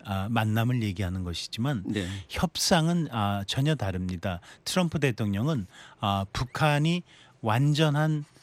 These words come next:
Speaker 1: 그리고 검증 가능한 비핵화에 동의하기 전에는 북한과의 협상은 없다라고 얘기를 하고 있습니다.
Speaker 2: 네.
Speaker 1: 그러니까 협상이 시작될 수 있는 건 북한이 "우리는 비핵화를 하겠다." 아,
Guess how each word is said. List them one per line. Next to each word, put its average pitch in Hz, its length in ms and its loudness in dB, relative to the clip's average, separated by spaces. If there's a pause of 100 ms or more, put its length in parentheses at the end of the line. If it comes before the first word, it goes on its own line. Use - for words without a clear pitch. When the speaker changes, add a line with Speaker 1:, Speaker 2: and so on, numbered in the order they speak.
(100)
Speaker 1:
그리고 117 300 -2
검증 139 560 2
가능한 117 640 0
비핵화에 113 760 -2
동의하기 107 480 -2
전에는 92 580 -4 (420)
북한과의 127 520 -2
협상은 131 500 -4
없다라고 90 640 -4
얘기를 87 340 -6
하고 82 200 -8
있습니다. 82 400 -8
Speaker 2:
네. 85 180 -4 (320)
Speaker 1:
그러니까 135 140 0
협상이 180 640 0 (100)
시작될 131 520 0
수 - 140 -6
있는 98 280 0
건 117 220 -2 (280)
북한이 156 440 0 (220)
"우리는 160 320 2
비핵화를 143 540 -2
하겠다." 127 600 -4 (440)
아, 98 280 -4